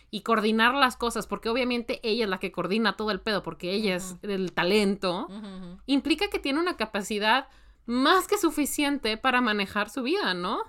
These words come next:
Speaker 2: Ujú.
Speaker 1: O sea
Speaker 2: Sí, porque el pedo es que ella no maneja, lo importante aquí es entender que ella no está manejando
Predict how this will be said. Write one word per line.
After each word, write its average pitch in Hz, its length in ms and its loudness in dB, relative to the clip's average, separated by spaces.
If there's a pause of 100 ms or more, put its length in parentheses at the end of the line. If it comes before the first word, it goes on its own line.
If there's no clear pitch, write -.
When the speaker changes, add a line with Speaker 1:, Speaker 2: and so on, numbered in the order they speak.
(160)
Speaker 2:
Ujú. 180 300 -18
Speaker 1:
O 202 100 -4
sea 175 460 4
Speaker 2:
Sí, 320 140 0
porque 262 200 0
el 202 100 -6
pedo 240 120 -2
es 277 100 -4
que 311 100 -4
ella 311 140 0
no 285 140 -4
maneja, 233 680 0
lo 220 160 -8
importante 220 500 -6
aquí 269 160 -6
es 233 140 -8
entender 190 480 -10
que 190 140 -10
ella 202 180 -8
no 208 80 -12
está 208 180 -12
manejando 185 680 -10